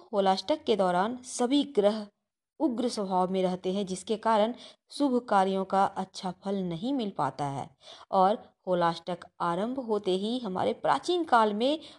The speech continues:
होलिका दहन वाले स्थान पर, अम, साफ सफाई किया जाने लगा है, लगा, लग जाता है। लेकिन ये होलाष्टक जो है एक दिन का पर्व नहीं है, बल्कि आठ दिनों का पर्व है, क्योंकि इस दौरान सभी ग्रह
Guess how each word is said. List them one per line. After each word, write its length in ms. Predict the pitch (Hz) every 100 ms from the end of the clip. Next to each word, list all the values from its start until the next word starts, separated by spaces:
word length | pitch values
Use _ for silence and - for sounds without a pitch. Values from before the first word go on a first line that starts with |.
| _ -
होलिका 380 | 202 196 208 190
दहन 280 | 180 180
वाले 280 | 170 170 170 -
स्थान 420 | 165 - 208 247
पर, 260 | 254 294 320 - - - _ _
अम, 300 | 190 170 165 - _ -
साफ 340 | - 285 285
सफाई 300 | 277 254 262
किया 260 | 254 254 254
जाने 240 | 240 247
लगा 240 | 226 196 208
है, 220 | 302 -
लगा, 340 | 208 196 196 185 -
लग 160 | 202
जाता 280 | 185 165 -
है। 200 | 214 349 - - - - _ -
लेकिन 280 | 370 370
ये 180 | 330 349
होलाष्टक 520 | 330 240 208 208 339
जो 160 | 311 285
है 180 | 269 277
एक 280 | - 180 202
दिन 140 | 285
का 120 | 320
पर्व 240 | 320 339 359
नहीं 260 | 392 359
है, 180 | 185 -
बल्कि 420 | 180 175 170 262 - -
आठ 300 | 220 262 262 -
दिनों 220 | 196 185
का 120 | 165
पर्व 340 | 151 160 151 151
है, 220 | 110 - _ _ _ _ _ - -
क्योंकि 220 | 330 339
इस 320 | 359 262 - 226
दौरान 600 | 170 180 170 165 185 254
सभी 340 | 240 214 262
ग्रह 380 | 254 180 196